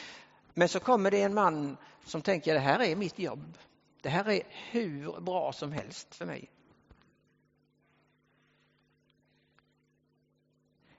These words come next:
Eller doktor Mukwege på Panzini-sjukhuset i Kongo,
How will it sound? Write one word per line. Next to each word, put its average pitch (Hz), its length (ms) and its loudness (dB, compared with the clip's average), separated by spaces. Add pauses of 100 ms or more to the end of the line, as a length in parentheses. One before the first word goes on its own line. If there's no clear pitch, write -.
(120)
Eller 175 480 8 (1800)
doktor 190 400 2
Mukwege 117 760 0 (960)
på 156 100 -6
Panzini-sjukhuset 156 1200 -4
i 135 40 -10
Kongo, 110 460 -8